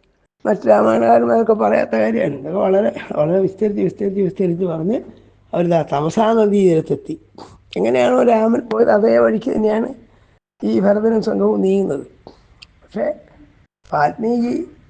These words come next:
രാമായണത്തിൽ വർണ്ണിച്ചതിനേക്കാൾ എത്രയോ ഇരട്ടിയായിട്ട് അവരുടെ യാത്രയെ വർണ്ണിക്കുക. അവിടെ എത്തിക്കഴിഞ്ഞപ്പോൾ ഗുഹനെ കണ്ടു. ശൃംഗിവേരിപുരത്ത് എത്തിയപ്പോൾ എല്ലാ രാമായണകാരന്മാരും പറയുന്നുണ്ട്, ഗുഹന് ആദ്യത്തിൽ സംശയം ഉണ്ടായിരുന്നു.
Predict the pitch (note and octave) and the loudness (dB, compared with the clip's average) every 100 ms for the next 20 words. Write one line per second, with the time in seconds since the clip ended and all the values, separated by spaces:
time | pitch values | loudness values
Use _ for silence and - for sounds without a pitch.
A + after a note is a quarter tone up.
0 | - - - G#3 G#3+ G#3+ G#3+ A3 G3 G#3 | -20 -10 -2 0 0 -2 -2 -2 -2 -2
1 | G#3 G#3+ G#3 G#3+ - E3+ F3 G3 G3+ G3 | -2 -2 0 0 -2 -4 -2 0 0 0
2 | F#3 F#3 B3 A3+ G#3 G3 A#3 F#3+ F#3+ G3 | 0 -2 0 2 2 2 -4 -4 -4 -2
3 | F3 G#3+ F#3+ E3+ E3+ E3+ D3+ - - - | -2 -4 -6 -6 -6 -6 -8 -10 -16 -20
4 | - - - _ _ - F3+ F3+ E3 G3+ | -20 -20 -20 _ _ -4 0 0 0 0
5 | F#3 F#3 F3 F#3 C3+ G#3 C#4 - - - | 2 2 2 0 0 -4 -8 -14 -20 -20
6 | - - - - _ _ - - _ F3 | -20 -20 -20 -20 _ _ -20 -20 _ 0
7 | F#3 G3+ F3 F3 F3 - - - - G#3 | 2 2 0 0 -2 -4 -10 -16 -10 -4
8 | G3 G#3+ A3 G#3+ G#3 G3 F#3+ F#3 - - | 0 4 4 4 4 2 2 -2 -4 -10
9 | D#3+ F#3 E3 G#3 - - - - - _ | -6 -6 -6 -8 -12 -20 -20 -20 -20 _
10 | _ - - F3+ C3+ C#3 C3 B2+ B2 A#2+ | _ 0 2 4 4 4 4 4 4 4
11 | A#2 G#3 G3+ G3 G3 F3 E3+ F3+ F#3 E3+ | 0 -2 0 0 0 0 0 -2 -2 -2
12 | F#3 F3 D3+ D#3+ D3+ A#3 G#3 D#3+ D3+ D3+ | -4 -4 -4 -6 -6 -4 0 0 0 -2
13 | E3+ | -8